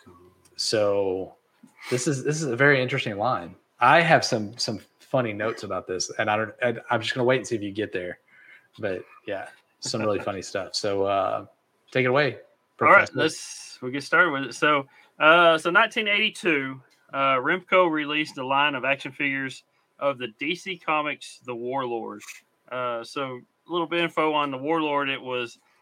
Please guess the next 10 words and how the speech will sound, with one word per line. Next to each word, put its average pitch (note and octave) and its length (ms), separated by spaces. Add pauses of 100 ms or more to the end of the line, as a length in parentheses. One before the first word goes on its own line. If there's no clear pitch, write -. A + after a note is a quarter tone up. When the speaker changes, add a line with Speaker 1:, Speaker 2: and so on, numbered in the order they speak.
(280)
Speaker 2:
uh, B2+ 220
he C3 80
first F3 320
appeared F3+ 360
in D#3+ 100
the C#3 60
comics D3 460
in C3+ 60
nineteen C3 340
seventy-five. C#3 840